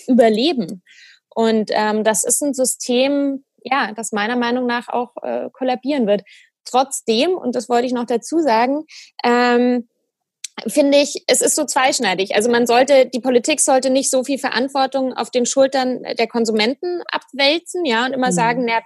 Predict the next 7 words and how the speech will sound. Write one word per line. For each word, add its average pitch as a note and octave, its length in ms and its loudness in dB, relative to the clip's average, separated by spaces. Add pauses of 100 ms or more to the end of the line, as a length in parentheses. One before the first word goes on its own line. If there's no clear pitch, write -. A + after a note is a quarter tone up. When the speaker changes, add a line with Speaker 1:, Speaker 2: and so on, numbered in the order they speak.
Speaker 1:
das - 140 -4
darf A3+ 200 -2
man B3 100 -2
halt G#3 140 -4
nicht G#3 180 -8
kaufen.“ B3 380 -2 (580)
Ähm, C4 380 2